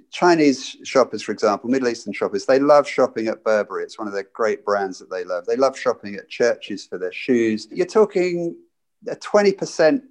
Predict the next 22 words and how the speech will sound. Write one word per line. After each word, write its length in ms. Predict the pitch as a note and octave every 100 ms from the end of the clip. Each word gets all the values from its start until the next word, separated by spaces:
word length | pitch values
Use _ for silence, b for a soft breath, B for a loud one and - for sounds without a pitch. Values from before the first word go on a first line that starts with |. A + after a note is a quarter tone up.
| _
increase 560 | D3 F3+ - B2 G#2+ -
on 80 | A2+
what 200 | A#2 -
they 120 | A2
would 120 | A2
ordinarily 580 | A#2+ A2+ A2+ A2 G#2 G2+
be 140 | G2
spending. 600 | G2+ - D3+ D3 F2+ D#2+ G2
If 180 | C3+ G3+
you're 140 | G#3
buying, 680 | G#3 D#3+ D3+ C#3+ C#3 C3 C3
say, 460 | - C3 B2 A#2
I 180 | A#2 A#2+
don't 140 | A2+
know, 180 | F2+ F#2 - _ _ _ -
a 100 | A2
beautiful 480 | E3+ D3 - B2
watch 300 | A2+ F#2+ -
for 100 | -
ten 260 | G#2+ B2 A2+
thousand 440 | A2+ A2 G#2 G2+
pound, 500 | - G#2+ F#2+ F2+ F2+